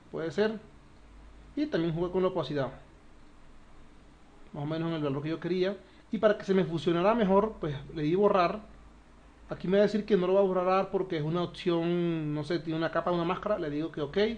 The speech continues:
y ahora sí me la deja borrar, y le borré un poquito las puntas, y le di un modo de fusión, tan normal. Pueden darle, no sé, subtract, pueden darle también un hard light, un, este es muy bueno,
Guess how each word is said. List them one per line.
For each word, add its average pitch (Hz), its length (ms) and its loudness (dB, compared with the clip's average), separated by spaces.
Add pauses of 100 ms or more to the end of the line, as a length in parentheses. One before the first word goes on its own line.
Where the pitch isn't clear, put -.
(400)
y 185 100 0
ahora 151 120 2
sí 151 120 -6
me 165 80 -2
la 156 80 0
deja 151 160 -4
borrar, 190 480 -2
y 202 120 -8
le 185 120 -4
borré 151 300 -6
un 165 60 -8
poquito 185 260 -6
las 196 120 -2
puntas, 214 480 -4 (1300)
y 262 80 -2
le 240 120 4
di 190 80 6
un 190 120 6
modo 208 220 6
de 202 60 8
fusión, 165 440 -2 (120)
tan 185 160 -4
normal. 202 400 0 (100)
Pueden 143 220 -4
darle, 160 220 0
no 156 140 -4
sé, 147 340 -4 (240)
subtract, - 560 -4 (480)
pueden 147 260 -6
darle 151 460 -2
también 147 300 -4
un 160 120 -2
hard 156 300 -2
light, 180 400 0 (640)
un, 160 960 -4 (400)
este 156 180 -6
es 160 60 -4
muy 165 100 -2
bueno, 170 360 2